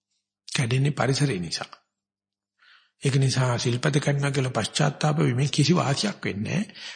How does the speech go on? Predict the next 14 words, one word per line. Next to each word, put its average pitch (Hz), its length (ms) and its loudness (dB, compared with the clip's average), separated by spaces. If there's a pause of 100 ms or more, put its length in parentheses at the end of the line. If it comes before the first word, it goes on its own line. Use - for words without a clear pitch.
(100)
උඹ 151 140 4
ඒක 160 200 4 (140)
දැනගෙන 147 500 4 (340)
ආයති 240 360 2
සංවරයේ 139 460 4
පිටපන්. 113 500 0
මේක 165 280 4
උනේ 139 320 6
මම 151 260 4
හිතලාද? 139 460 2
මම 131 240 -2
ගියේ 143 240 4
ඕක 139 160 2
කරන්නද? 101 320 -2